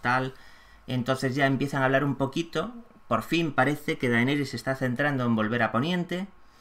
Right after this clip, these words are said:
Y claro, se encuentran con un problema.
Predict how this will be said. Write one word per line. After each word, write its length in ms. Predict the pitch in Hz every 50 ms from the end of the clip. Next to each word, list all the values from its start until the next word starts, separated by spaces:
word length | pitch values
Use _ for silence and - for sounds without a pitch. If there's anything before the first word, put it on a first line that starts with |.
| - - - - - - - - -
Y 160 | 214 220 196
claro, 460 | - - 208 240 202 135 87 - - - - - - - -
se 160 | - - 143
encuentran 580 | 139 127 - 160 185 208 190 175 156 143 131 123
con 160 | 117 117 135
un 200 | 170 180 160 -
problema. 540 | - 110 110 113 117 - 120 98 82 -